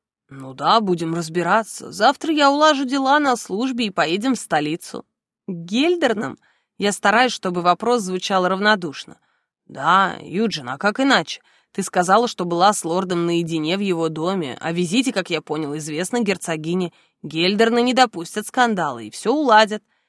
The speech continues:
Я сказала, что не выйду за Гельдерна. Юджин, мы поговорим завтра. Вот как. Чего-то подобного и следовало ожидать. Я расстроена, и чего уж там, чувствую себя преданной, но я не удивлена. Меня скинули герцогине,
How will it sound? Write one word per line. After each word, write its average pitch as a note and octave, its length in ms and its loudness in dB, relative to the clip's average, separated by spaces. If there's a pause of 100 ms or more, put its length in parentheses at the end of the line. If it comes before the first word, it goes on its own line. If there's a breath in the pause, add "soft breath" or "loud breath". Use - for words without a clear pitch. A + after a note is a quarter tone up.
(320)
Я G3+ 180 -2
сказала, G#3 580 2
что - 220 -8
не G3 140 -2
выйду G#3 300 -2
за F3 160 -2
Гельдерна. D#3+ 640 -6 (300)
Юджин, C#3 580 -16 (240)
мы E4+ 160 4
поговорим E3+ 500 0
завтра. - 500 -12 (300)
Вот E3 480 -8
как. - 280 -16 (340 soft breath)
Чего-то D#4+ 340 2
подобного A3+ 560 4
и F#3+ 80 0
следовало E3 600 0
ожидать. C#3+ 480 -6 (380)
Я D4 200 6
расстроена, C4+ 640 2
и D#3 40 -4
чего C4+ 280 -4
уж A#3+ 120 -4
там, C#3+ 220 -4
чувствую C4+ 420 -2
себя F3+ 220 -2
преданной, F3+ 640 -2
но G3+ 140 -2
я G#3 160 2
не G#3 120 2
удивлена. G3+ 560 -2 (280)
Меня B3 300 4
скинули F#3 520 -2
герцогине, D3+ 800 -6